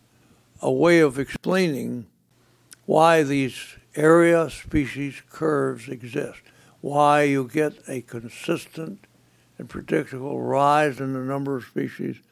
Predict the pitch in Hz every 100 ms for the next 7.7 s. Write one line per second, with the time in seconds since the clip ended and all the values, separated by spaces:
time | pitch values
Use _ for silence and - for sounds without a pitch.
0 | - - 110 147 135 123 - 151 151 -
1 | - _ _ _ - 143 135 131 131 127
2 | 120 - - 123 113 123 127 117 113 110
3 | 123 120 107 107 - 143 139 131 127 127
4 | 123 - - - - - - _ _ _
5 | - 156 - 131 156 160 143 135 143 143
6 | 117 127 139 120 - 131 135 151 _ _
7 | - 131 123 - _ -